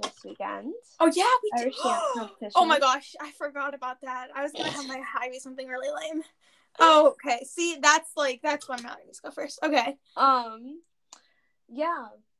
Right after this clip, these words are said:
Speaker 1: that's my, we had, a c-, so, but I'll talk more about for lows because that's also sort of my low. Um,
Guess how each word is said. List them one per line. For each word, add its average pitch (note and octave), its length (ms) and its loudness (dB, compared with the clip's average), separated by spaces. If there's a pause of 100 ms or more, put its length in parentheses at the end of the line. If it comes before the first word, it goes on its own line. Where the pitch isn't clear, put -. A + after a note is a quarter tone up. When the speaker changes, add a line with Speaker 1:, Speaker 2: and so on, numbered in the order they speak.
Speaker 1:
that's C4 320 -6
my, B3 580 -14 (100)
we C4+ 180 -6
had, C#4 220 0
a C4 80 0
c-, - 280 -20 (180)
so, C4 380 -2 (120)
but A#3+ 200 0
I'll B3+ 340 0
talk C#4 160 -14
more B3 120 -18
about G#3+ 280 -18
for G#3 140 -14
lows F#3+ 560 -16
because F#3+ 300 -20
that's - 200 -20 (120)
also F#3+ 340 -16
sort F#3 420 -12
of G#3+ 60 -14
my A3+ 140 -10
low. B3+ 320 -2 (400)
Um, C4+ 400 0